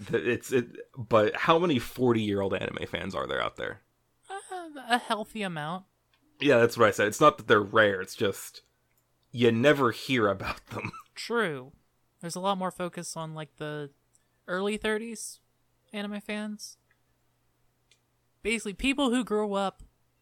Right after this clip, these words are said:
Speaker 2: not quite old enough to watch Evangelion, or people who were not born yet when Evangelion came out, and then grew up watching anime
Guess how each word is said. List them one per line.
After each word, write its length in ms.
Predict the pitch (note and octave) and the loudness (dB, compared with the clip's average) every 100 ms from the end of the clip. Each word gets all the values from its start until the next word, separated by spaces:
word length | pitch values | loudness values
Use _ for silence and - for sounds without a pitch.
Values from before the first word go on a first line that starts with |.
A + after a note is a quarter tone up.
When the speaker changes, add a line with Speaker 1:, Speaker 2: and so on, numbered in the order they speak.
| _ | _
Speaker 2:
not 320 | E3+ G#3 C#4 C4+ | -4 2 2 0
quite 300 | A3 A#3 A3 | -2 0 2
old 240 | A3 G#3+ | 2 0
enough 260 | F#3+ F#3 - | -2 -4 -6
to 320 | - F#3 F3 D3+ | -10 -6 -6 -4
watch 340 | D#3 F3 - | -4 -4 -6
Evangelion, 880 | F3+ F3+ F#3+ F#3 F#3 F#3+ F#3+ F#3+ F#3+ _ _ _ _ _ _ _ _ _ _ | -6 -4 -4 -4 -4 -4 -6 -8 -10 _ _ _ _ _ _ _ _ _ _
or 100 | - | -10
people 260 | F3 G3+ F#3 | -8 -4 -4
who 280 | E3+ E3+ D#3 _ _ _ _ _ G#3+ F#3+ | -6 -8 -10 _ _ _ _ _ -20 -12
were 160 | D#3 E3+ | -8 -4
not 220 | F3 D#3+ | -4 -4
born 220 | D#3 E3 | -6 -6
yet 220 | F3+ F#3 | -4 -4
when 120 | F3+ F#3 | -4 -6
Evangelion 500 | F#3 F#3+ F#3 F#3 F#3 | -6 -6 -6 -6 -8
came 160 | F#3+ | -6
out, 220 | G3 G3+ - _ _ _ _ _ - | -6 -6 -8 _ _ _ _ _ -8
and 140 | F3+ | -4
then 180 | F#3+ F#3 | -2 -4
grew 300 | D#3+ E3+ G#3+ | -4 0 2
up 260 | F#3+ F#3 - - _ _ _ _ _ _ D3+ | 2 0 -6 -20 _ _ _ _ _ _ -4
watching 380 | F3+ F#3 G3 | -2 -2 -4
anime 540 | F#3 F3+ F3 F3 E3+ | -2 -2 -2 -4 -4